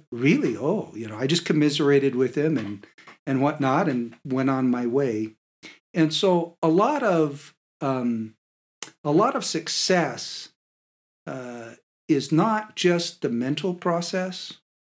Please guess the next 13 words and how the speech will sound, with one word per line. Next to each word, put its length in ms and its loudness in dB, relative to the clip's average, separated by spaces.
but 160 0
it 140 4
is 280 -2
managing 880 2
the 200 -2
emotional 720 0
dynamic 920 -6
that 80 0
we 160 -2
have 260 -4
to 80 -8
deal 220 -6
with. 240 -14